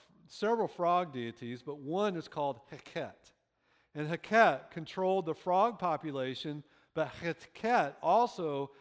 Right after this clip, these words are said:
assisted women in childbirth. And so God took their deities, and what happened to the frogs? And this is where it gets even more funny. I don't understand Pharaoh. Moses went to him and said,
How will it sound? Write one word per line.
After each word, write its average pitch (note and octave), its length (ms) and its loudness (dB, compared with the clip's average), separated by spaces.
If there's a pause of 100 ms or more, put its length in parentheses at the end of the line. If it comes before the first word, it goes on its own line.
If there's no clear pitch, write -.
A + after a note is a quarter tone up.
(140)
assisted D#3+ 580 -8
women D#3+ 380 -4
in C#3 100 -6
childbirth. A2 840 -10 (1700)
And F3+ 160 -4
so F#3+ 320 4 (280)
God G3+ 520 6
took A3 240 -2
their E3+ 160 -2
deities, C#3+ 920 -6 (640)
and E3 160 -2
what G3 220 2
happened G3+ 360 -2
to F#3 100 -8
the E3+ 100 -4
frogs? C#3+ 580 -2
And D3+ 140 -8
this G3+ 120 -4
is A3 60 -10
where G#3 200 2
it D#3+ 80 -2
gets F3 200 -4 (180)
even E3+ 260 -4
more F#3 240 0
funny. C#3 400 -6 (1040)
I G#3 80 2
don't A#3+ 180 4
understand F3+ 460 -2
Pharaoh. B2+ 400 -2 (200)
Moses G#3+ 400 4
went G#3 200 -4
to F3 40 -8
him F#3 160 -2
and E3+ 80 -10
said, E3 220 0